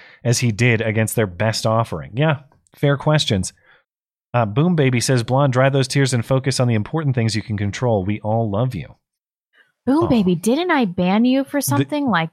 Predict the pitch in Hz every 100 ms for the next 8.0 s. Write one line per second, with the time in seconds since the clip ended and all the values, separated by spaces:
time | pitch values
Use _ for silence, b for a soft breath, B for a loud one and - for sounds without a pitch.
0 | - - 180 - 185 202 233 254 247 -
1 | - - 208 254 202 185 175 180 170 170
2 | 165 170 139 165 160 160 - - - 277
3 | 285 339 339 311 254 160 117 - - _
4 | _ _ 135 165 151 - 127 143 - 107
5 | - 98 - 104 98 92 90 87 92 113
6 | 110 104 120 110 64 - 120 120 143 165
7 | 156 156 151 127 139 156 127 104 78 69